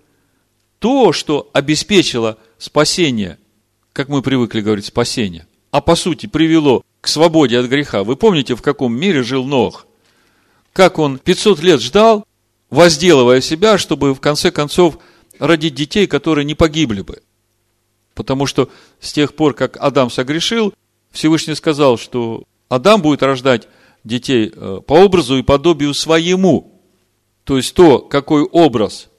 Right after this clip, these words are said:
и подобие у меня, такие и мои дети. И это мы видим в своих детях. Поэтому,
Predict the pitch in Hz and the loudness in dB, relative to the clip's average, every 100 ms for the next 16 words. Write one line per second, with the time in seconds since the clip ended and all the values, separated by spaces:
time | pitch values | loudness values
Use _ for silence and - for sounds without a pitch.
0 | _ - 135 147 139 147 120 117 135 175 | _ -14 -4 -2 0 0 2 0 -2 -4
1 | 233 277 208 151 - 214 151 160 165 135 | -2 0 0 -2 -2 -4 -4 -4 -6 -4
2 | 127 107 - 123 185 202 196 202 165 117 | -6 -6 -6 -6 -6 -6 -6 -6 -6 -8
3 | 104 123 120 123 98 - _ _ _ _ | -6 -6 -6 -8 -10 -14 _ _ _ _
4 | _ _ _ _ _ 139 147 147 156 151 | _ _ _ _ _ 0 0 0 -4 -4